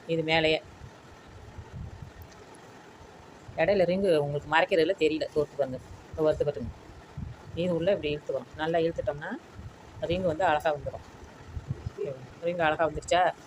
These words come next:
இது உள்ள வந்து நம்ம வந்து பசையை வச்சுட்டு ஒட்டிட்டு இப்படி நல்லா இழுத்துட்டு இங்க கொஞ்சம் வெட்டி விட்டுரும். அதாங்க ஒரு ரிங்குக்குள்ள, மூணு ரிங்குக்குள்ள ஒரு ரிங்கை நம்ம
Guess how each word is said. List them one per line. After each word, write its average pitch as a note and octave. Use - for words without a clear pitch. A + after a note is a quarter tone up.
இது G#3+
உள்ள G3
வந்து F3+
நம்ம F#3
வந்து F3+
பசையை D#3+
வச்சுட்டு E3+
ஒட்டிட்டு A3
இப்படி G#3+
நல்லா F3+
இழுத்துட்டு F#3
இங்க D4+
கொஞ்சம் F3+
வெட்டி D#3+
விட்டுரும். -
அதாங்க D#3+
ஒரு A3+
ரிங்குக்குள்ள, G#3+
மூணு B3
ரிங்குக்குள்ள A#3
ஒரு F#3+
ரிங்கை F#3
நம்ம F3+